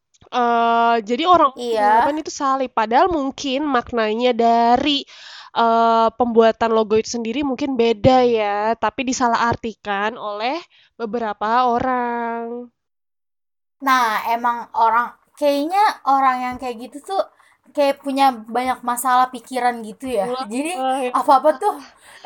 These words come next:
Speaker 2: negatif,
Speaker 1: <laughs>
Speaker 2: apa-apa negatif gitu. <laughs>
Speaker 1: Nah, eh, juga minggu-minggu ini banyak banget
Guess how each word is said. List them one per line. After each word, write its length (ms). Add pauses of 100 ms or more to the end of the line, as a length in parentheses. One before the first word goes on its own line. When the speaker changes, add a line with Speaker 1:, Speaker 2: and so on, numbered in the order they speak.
Speaker 2:
negatif, 800
Speaker 1:
<laughs> 20
Speaker 2:
apa-apa 460
negatif 760
gitu. 440 (540)
<laughs> 280 (220)
Speaker 1:
Nah, 260 (340)
eh, 640
juga 540 (1000)
minggu-minggu 540
ini 300 (280)
banyak 1040
banget 840